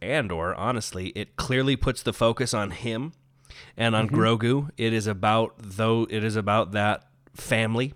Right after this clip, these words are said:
Speaker 1: It is about that
Speaker 2: Mm-hmm.
Speaker 1: father and child. I'm, I'm excited that that's the direction it seems like it's gonna be going from Book of Boba Fett, where, where,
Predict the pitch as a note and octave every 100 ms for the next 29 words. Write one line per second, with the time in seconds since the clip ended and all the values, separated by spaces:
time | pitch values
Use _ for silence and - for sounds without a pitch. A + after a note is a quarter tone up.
0 | _ A2 G#2 A2 G#2+ G#2+ G#2 A#2 G2+ F#2+
1 | G2+ G#2 G#2+ G2 G2 - F#2+ F#2 A#2 C#3
2 | - _ _ _ _ _ _ _ _ -
3 | - - - A#2+ G#2+ - B2 A#2+ - A#2+
4 | A#2+ A2 G#2+ A2 - A#2+ G2+ G#2+ G#2 -
5 | G#2+ F2+ A2+ G#2+ G#2+ G2+ - A2 G#2+ G2+
6 | A2 A2+ A#2 A2+ - G#2 A2+ B2 B2 -
7 | A2 A#2+ A#2 A#2+ A#2+ A2+ B2+ A#2+ G#2+ G2+
8 | G2 F2+ G2 F#2 F#2 -